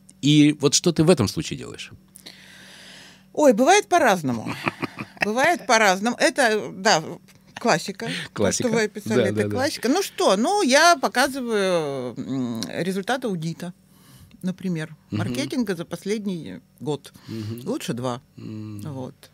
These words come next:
Speaker 2: И дальше, ну, руководитель... Я, естественно, делаю акценты на, так
Speaker 1: Да.
Speaker 2: сказать, наиболее интересные места.
Speaker 1: Да.
Speaker 2: Вот.
Speaker 1: Вот потратили, а вот ничего не получили.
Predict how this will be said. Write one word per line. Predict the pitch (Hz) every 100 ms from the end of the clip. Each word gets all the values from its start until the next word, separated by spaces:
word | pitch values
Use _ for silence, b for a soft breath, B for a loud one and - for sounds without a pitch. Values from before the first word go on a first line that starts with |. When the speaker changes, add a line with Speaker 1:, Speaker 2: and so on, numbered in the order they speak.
| -
Speaker 2:
И | 190
дальше, | 180 302 453 - - 262 214 180
ну, | 196 269
руководитель... | 254 240 208 185 247 240 185 170 185 -
Я, | - 269
естественно, | 403 - 285 285 240
делаю | 226 247 202
акценты | - - 247 247 170
на, | 165 160 147 - _
так | 143 -
Speaker 1:
Да. |
Speaker 2:
сказать, | 196 170 143 B B B -
наиболее | 262 220 269 233 190
интересные | 180 185 160 151 147 139
места. | 135 - - 92
Speaker 1:
Да. | 90 98 85 76 b b b
Speaker 2:
Вот. | -
Speaker 1:
Вот | 139 139
потратили, | 127 139 - 107
а | 107
вот | 110
ничего | 110 110
не | 98
получили. | 87 82 - -